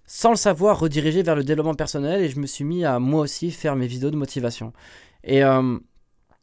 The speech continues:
ça m'a beaucoup aidé, bien que j'étais très, très jeune. Euh, j'avais quatorze ans, quinze ans, quinze ans quand j'ai commencé. Et, euh,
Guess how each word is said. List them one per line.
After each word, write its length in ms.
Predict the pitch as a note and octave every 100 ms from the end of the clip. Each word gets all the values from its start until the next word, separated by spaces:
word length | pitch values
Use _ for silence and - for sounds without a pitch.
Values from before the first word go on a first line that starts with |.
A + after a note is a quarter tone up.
| _
ça 120 | -
m'a 100 | D3+
beaucoup 200 | D#3 F3
aidé, 220 | E3 G#3+
bien 240 | G3 C#3+ F3
que 60 |
j'étais 240 | C#3+ D3 E3+
très, 300 | - - F3+
très 200 | - D#3+
jeune. 300 | C#3+ B2 A#2 - _ - _ _ _ _ -
Euh, 240 | A#2+ A#2
j'avais 440 | A#2 B2+ C3 B2 A#2
quatorze 520 | - D3 E3+ C3+ C3+
ans, 220 | D3+ D3+ C#3 -
quinze 300 | D#3+ D3+ C#3
ans, 140 | C#3+ -
quinze 280 | E3+ D#3+ C#3
ans 160 | A#2 - _ - _ -
quand 140 | -
j'ai 120 | B2+ C3
commencé. 560 | C#3+ C3+ C3 D3+ F#3+ - - - - _ _ _
Et, 280 | C3 C#3 C#3
euh, 400 | C3+ C3 C3